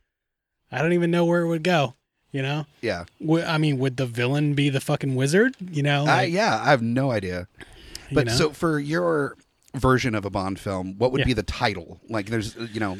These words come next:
Speaker 2: J-, double oh seven or
Speaker 1: <clears throat>
Speaker 2: James Bond, and then the, the subtitle to it.
Speaker 1: Well, I, you know, I worked, I worked a little bit on this 'cause I was trying to think of a good title that wouldn't be too cheesy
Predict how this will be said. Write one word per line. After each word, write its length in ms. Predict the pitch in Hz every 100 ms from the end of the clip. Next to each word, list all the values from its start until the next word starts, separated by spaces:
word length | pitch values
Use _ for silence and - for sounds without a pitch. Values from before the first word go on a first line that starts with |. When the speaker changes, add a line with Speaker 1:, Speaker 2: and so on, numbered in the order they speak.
| - _ -
Speaker 2:
J-, 180 | 135 - _ - - - -
double 200 | 131 131
oh 60 | 120
seven 280 | 127 113 104
or 60 |
Speaker 1:
<clears throat> 40 | 175
Speaker 2:
James 240 | 147 104
Bond, 380 | 113 107 104 104
and 180 | 104 107
then 180 | 104 104
the, 320 | 98 95 92 - - - - -
the 80 | -
subtitle 520 | - 110 - 101 95
to 180 | - 95
it. 120 | 90 - - - -
Speaker 1:
Well, 260 | 160 185 185 _ _ _
I, 300 | 170 165 - 185
you 100 | 180
know, 120 | 170 -
I 80 | 180
worked, 320 | 180 220 - - -
I 100 | 160
worked 340 | 156 190 214 202
a 40 |
little 180 | 180 151
bit 140 | 131
on 160 | 120 113
this 280 | 104 120 -
'cause 560 | - 135 123 113 - - -
I 40 |
was 140 | 135
trying 260 | - 170 190
to 60 | 180
think 220 | 175 165
of 80 | 139
a 40 |
good 340 | 113 120 147 147
title 500 | - 127 123 120 123
that 220 | 117 117
wouldn't 220 | 135 151
be 120 | 147 139
too 340 | - - 180
cheesy 760 | 160 - 143 139 135 127 123